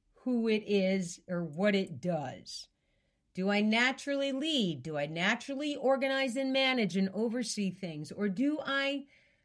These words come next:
need to move around all the time and, and talk and express myself in that way?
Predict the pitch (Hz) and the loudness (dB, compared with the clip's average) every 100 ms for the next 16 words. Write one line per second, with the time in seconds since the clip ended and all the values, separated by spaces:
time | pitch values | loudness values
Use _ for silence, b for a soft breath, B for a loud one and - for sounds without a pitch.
0 | b b - 254 311 254 240 196 226 277 | b b -2 0 2 0 0 4 4 4
1 | 285 277 277 311 311 196 170 170 - 196 | 4 4 6 4 4 2 2 -2 -4 0
2 | 208 220 - 214 226 226 - 226 233 220 | 0 0 -2 -2 -2 -4 -2 -2 0 -2
3 | 190 - 254 359 - - - _ _ _ | -6 -4 -4 -4 -10 -20 -20 _ _ _
4 | _ _ _ _ _ _ _ _ _ - | _ _ _ _ _ _ _ _ _ -4
5 | 208 226 233 226 - - 240 233 - 226 | 2 2 2 -2 -8 -2 0 0 -2 -2
6 | 220 214 226 220 220 226 269 277 143 - | -2 0 -2 -2 -4 -2 -4 -4 -10 -10